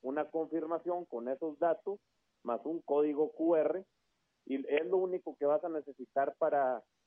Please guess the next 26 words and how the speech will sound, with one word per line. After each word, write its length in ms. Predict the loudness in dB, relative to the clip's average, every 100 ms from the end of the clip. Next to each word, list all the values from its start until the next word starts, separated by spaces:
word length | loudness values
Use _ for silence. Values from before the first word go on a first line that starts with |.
| _ _ _ _
para 240 | 0 2 2
llevar 520 | 2 2 2 -2 -6 _ -12
el 180 | -8
día 200 | -4 -4 -2
que 80 | 0
vayas 400 | 2 2 2 0
a 40 | -2
recoger 600 | -2 -4 -6 0 0 0 -4
esas 260 | -4 -6 -8 -4
placas 520 | -2 -2 -2 -4 -4
en 200 | -14 -10
el 100 | -10
módulo, 480 | -2 0 0 -2 -2
la 160 | -2
hora 240 | 0 0 0
y 60 |
el 140 | -2 -4
día, 200 | -4 -4 -8 _ _ _
ese 320 | -4 -2 -2
código 400 | 0 0 2 -2
Q 260 | -2 0 2
R 260 | 2 -2 -6
con 240 | -6 -6
tu 120 | -4
identificación 920 | -4 -4 -6 -10 -10 -4 -4 -2 -6 -4
oficial, 540 | -6 -6 0 0